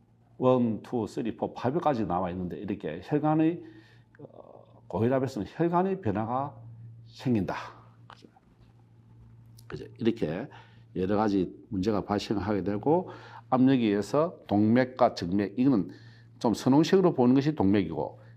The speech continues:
진하게 보이는 것이 정맥입니다. 정맥. 이렇게 정맥이 많이 커져 있는 거예요.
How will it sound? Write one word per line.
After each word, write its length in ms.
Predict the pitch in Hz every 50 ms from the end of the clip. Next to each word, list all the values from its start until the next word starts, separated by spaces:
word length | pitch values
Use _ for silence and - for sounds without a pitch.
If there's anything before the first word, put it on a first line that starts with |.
| - -
진하게 460 | - - 147 135 147 160 180 165 -
보이는 260 | - 117 113 117 120
것이 280 | 123 120 - 147 139 147
정맥입니다. 540 | - 92 98 101 113 120 113 104 85 - -
정맥. 440 | - - 85 85 85 82 76 78 80
이렇게 360 | 80 78 - - 73 69 71 -
정맥이 360 | - - 101 113 127 147 147 113
많이 220 | 78 73 85 -
커져 280 | - - 180 170 202 175
있는 180 | 117 90 80
거예요. 180 | 76 73 -